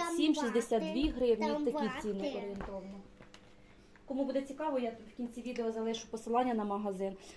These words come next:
Speaker 1: Це розмальовочки просто.
Speaker 2: Каї.
Speaker 1: Такі ось з цифрами. Дуже така об-, ця обгортка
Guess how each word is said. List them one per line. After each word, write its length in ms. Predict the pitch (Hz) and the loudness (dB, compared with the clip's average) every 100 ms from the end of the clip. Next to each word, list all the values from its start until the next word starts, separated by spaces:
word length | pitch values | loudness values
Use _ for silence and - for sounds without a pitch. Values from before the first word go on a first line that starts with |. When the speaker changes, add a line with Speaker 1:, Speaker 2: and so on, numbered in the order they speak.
| - | 0
Speaker 1:
Це 120 | 392 | 4
розмальовочки 680 | 302 226 240 403 370 - 294 | 6 4 2 2 0 -2 -4
просто. 500 | 277 262 254 - 233 | 0 0 -2 -6 -6
Speaker 2:
Каї. 640 | 339 349 381 415 311 262 220 - - - | -2 -2 -2 -4 -6 -8 -10 -16 -20 -12
Speaker 1:
Такі 260 | - 226 233 | -10 -2 0
ось 120 | 226 | 0
з 80 | - | -4
цифрами. 640 | - 233 226 226 208 208 208 - - - - - - - - - - - - - - - - - - - - - - - - - | 0 2 2 0 -4 -6 -10 -18 -20 -20 -20 -20 -20 -20 -20 -20 -20 -20 -20 -20 -20 -20 -20 -18 -18 -20 -20 -14 -14 -12 -18 -8
Дуже 440 | - 208 226 220 214 - | -4 0 2 2 2 -4
така 220 | 220 214 208 | -4 0 2
об-, 580 | - - - - 202 208 - - - | 0 -8 -6 -4 -4 -6 -14 -14 -10
ця 80 | - | -6
обгортка 640 | - 190 190 214 208 - | -2 -2 2 2 2 -4